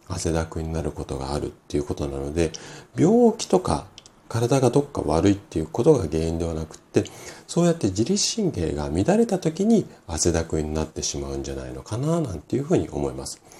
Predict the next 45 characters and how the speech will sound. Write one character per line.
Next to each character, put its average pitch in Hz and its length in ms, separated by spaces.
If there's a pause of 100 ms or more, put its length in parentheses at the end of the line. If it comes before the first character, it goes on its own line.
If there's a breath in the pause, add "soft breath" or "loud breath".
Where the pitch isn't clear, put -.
(240 loud breath)
で、 147 140 (260 loud breath)
ち - 80
ょ - 20
っ - 60
と - 100
今 120 180
の 82 120
説 82 240
明 78 100
だ 78 120
と - 180 (280 loud breath)
分 87 140
か 107 120
り 104 100
づ 101 160
ら 95 100
い 78 80
と - 140
思 73 200
う - 20
の - 120
で、 160 120
も 156 180
う 220 40
少 - 140
し - 160
噛 - 140
み 82 80
砕 - 200
き - 200 (120)
ま 78 80
す - 120
ね。 92 180 (920)
え 73 100
っ 67 40
と 71 120
ね、 69 160 (580 loud breath)
人 139 140
間 175 160
の 175 80
体 104 340
の 107 120
中 104 260
っ - 20
て、 - 360